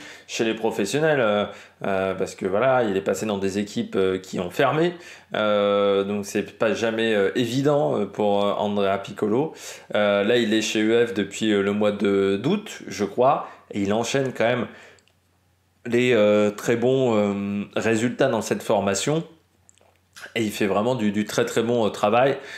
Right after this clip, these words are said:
C'est même dommage que, euh, bon, que ça soit E F qui l'a recruté et pas une équipe française,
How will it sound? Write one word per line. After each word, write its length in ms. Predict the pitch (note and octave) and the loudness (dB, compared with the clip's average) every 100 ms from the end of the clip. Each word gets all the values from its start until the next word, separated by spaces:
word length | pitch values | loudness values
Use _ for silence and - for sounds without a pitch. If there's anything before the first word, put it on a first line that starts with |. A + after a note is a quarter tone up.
| - | -16
C'est 160 | - A#2 | -4 -2
même 220 | A2 A2 | 0 0
dommage 460 | A2 A#2 B2+ C3 - | 0 2 2 0 0
que, 60 | |
euh, 640 | A2 A2+ A2 G#2 G2+ G2+ G2+ G#2 G2+ E2 - - | 2 2 2 2 0 -2 -4 -10 -14 -14 -18 -16
bon, 220 | G2 G#2+ G#2+ | -6 -6 -2
que 60 | |
ça 80 | G2+ | -4
soit 160 | - G#2+ | 0 2
E 160 | A2 | 2
F 80 | A2 | 0
qui 100 | A#2 | -2
l'a 180 | G#2 G#2 | 2 2
recruté 720 | G2+ - G#2 B2 A#2+ A2 G2+ | 0 -2 -4 0 2 2 0
et 40 | G#2 | 0
pas 180 | G#2+ | 0
une 140 | A2+ A2 | 0 -2
équipe 260 | G#2 A#2 | -2 -4
française, 560 | G#2 C3 B2 E3+ C#3+ | -2 -2 2 2 2